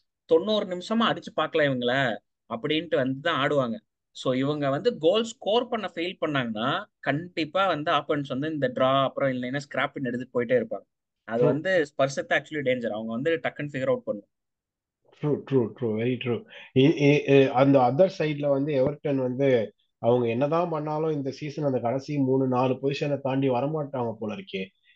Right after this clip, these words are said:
Speaker 2: ஆ, டிரா, தோல்வி, இ-, இ-, இது ரெண்டுத்துக்கு நடுவுல மாட்டிட்டு முழிக்கிறாங்க எவர்டன்.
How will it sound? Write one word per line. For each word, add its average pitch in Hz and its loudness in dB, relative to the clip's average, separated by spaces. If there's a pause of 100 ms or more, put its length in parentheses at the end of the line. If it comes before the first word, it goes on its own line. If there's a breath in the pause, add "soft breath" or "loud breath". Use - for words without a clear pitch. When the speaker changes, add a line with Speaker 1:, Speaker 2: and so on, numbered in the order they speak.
(160)
Speaker 2:
ஆ, 113 2 (500)
டிரா, 120 4 (300)
தோல்வி, 147 -2 (440)
இ-, 127 -2
இ-, 123 4
இது 127 2
ரெண்டுத்துக்கு 143 2
நடுவுல 143 4
மாட்டிட்டு 127 -6
முழிக்கிறாங்க 123 -2
எவர்டன். 107 -4